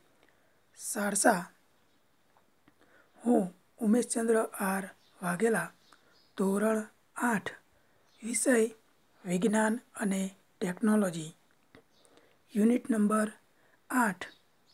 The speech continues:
કોષ રચના અને કાર્ય, જેમાં ભાગ ત્રણ, ટોપિક સ્વાધ્યાયના પ્રશ્નો. વિદ્યાર્થી મિત્રો, હું ઉમેશચંદ્ર આર વાઘેલા આપ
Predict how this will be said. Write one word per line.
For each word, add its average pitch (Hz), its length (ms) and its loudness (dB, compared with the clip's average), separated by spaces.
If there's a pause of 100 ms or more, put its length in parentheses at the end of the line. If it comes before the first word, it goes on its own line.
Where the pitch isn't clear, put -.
કોષ 226 380 -2 (180)
રચના 226 460 0 (180)
અને 202 400 0 (200)
કાર્ય, 214 460 4 (640)
જેમાં 214 340 2
ભાગ 196 340 2 (640)
ત્રણ, 208 300 0 (840)
ટોપિક 196 420 -2 (500)
સ્વાધ્યાયના 208 760 0 (480)
પ્રશ્નો. 214 480 -2 (580)
વિદ્યાર્થી 247 380 2
મિત્રો, 247 420 4 (320)
હું 208 240 2 (500)
ઉમેશચંદ્ર 240 760 2 (180)
આર 208 320 2 (400)
વાઘેલા 185 460 0 (580)
આપ 226 280 -2